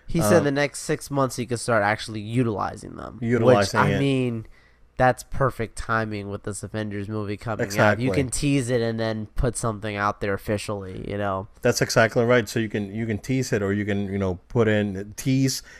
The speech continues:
Speaker 2: Maybe you can
Speaker 1: Yeah.
Speaker 2: tease a couple properties on, on this thing. Maybe you can tease
Speaker 1: Oh,
Speaker 2: of it,
Speaker 1: yeah.
Speaker 2: you know, uh, X-Men and Fantastic Four, or, you know, Silver Surfer or something. You know, you can definitely go places now.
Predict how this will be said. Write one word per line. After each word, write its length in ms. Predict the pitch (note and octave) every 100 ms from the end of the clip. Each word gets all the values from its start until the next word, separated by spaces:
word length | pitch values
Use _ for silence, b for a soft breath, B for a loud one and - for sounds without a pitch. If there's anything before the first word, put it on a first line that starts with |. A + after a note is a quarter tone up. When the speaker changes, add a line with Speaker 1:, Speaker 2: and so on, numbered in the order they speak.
| B
Speaker 2:
Maybe 260 | G2+ A#2+ C3+
you 80 | C#3
can 140 | A#2+
Speaker 1:
Yeah. 160 | G2+ F#2+
Speaker 2:
tease 260 | F3 F3
a 60 | F3
couple 260 | E3+ D#3+ C#3+
properties 600 | C#3+ D3 - A#2+ G2+ A2
on, 200 | G#2 G2+
on 220 | G2+ G2+
this 220 | G2+ -
thing. 220 | A2 G2
Maybe 200 | G2 G#2+
you 100 | A#2+
can 140 | A#2+ A2+
tease 260 | B2+ A#2
Speaker 1:
Oh, 140 | C#3 A#2+
Speaker 2:
of 80 | A2
it, 100 | A#2 -
Speaker 1:
yeah. 80 | - B B
Speaker 2:
you 80 | C3+
know, 260 | B2+ A2+ G#2+ - -
uh, 200 | A2 G2 G2 _ _ -
X-Men 580 | B2 - D3 C#3 C#3 C#3
and 460 | C3+ C#3 C#3 C3+ - -
Fantastic 600 | - D3 C#3 D#3+ D3 E3
Four, 380 | - B2+ F3+ G2+ G2
or, 380 | G2+ G#2 G2+ G2 b b _
you 100 | - G#2
know, 180 | G2+ - _ _ _
Silver 400 | - - A#2 C#3
Surfer 500 | B2+ A2+ D3+ - G2 G2
or 60 |
something. 420 | G2+ - F#3 G#2 - B B -
You 100 | B2+
know, 80 |
you 140 | A2 C#3
can 120 | C#3+
definitely 440 | C3+ F3 G3 B2 A2
go 200 | B2 A#2+
places 580 | - A2 G#2 G2 F2+
now. 320 | A2+ F#2+ F2